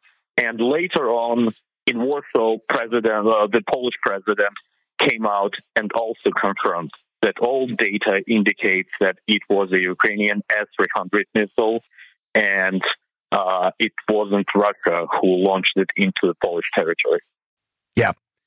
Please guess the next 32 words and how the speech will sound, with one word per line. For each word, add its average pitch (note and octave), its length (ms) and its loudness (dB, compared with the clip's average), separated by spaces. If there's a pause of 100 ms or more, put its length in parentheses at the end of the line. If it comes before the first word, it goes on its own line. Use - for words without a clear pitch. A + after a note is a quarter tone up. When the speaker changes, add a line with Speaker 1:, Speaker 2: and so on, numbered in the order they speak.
(320)
Speaker 2:
that E3+ 140 0
makes, E3+ 400 -4 (120)
that E3+ 160 0
makes D#3 300 -4
more C3 200 2
sense C3 340 0
to - 80 -6
me. G2 200 0 (300)
Is F#3+ 220 2
there A#3 220 0
any C4+ 300 0
indication G3+ 720 0 (380)
at E3+ 180 0
all D3 480 -4
that C#3 500 0
Biden C#3+ 540 -2
is C3 220 0
going C#3 360 2
to B2+ 540 4
meet D3 440 4
with B2+ 460 0 (100)
other E3+ 240 2
world C#3+ 340 0
leaders C3+ 560 2 (280)
once D#3 320 0
the D3+ 100 -4
summit D3 380 0
is, B2 320 0
well, C3+ 160 0
the C3+ 120 -4
summit G#3 300 0
is, D#3+ 320 -2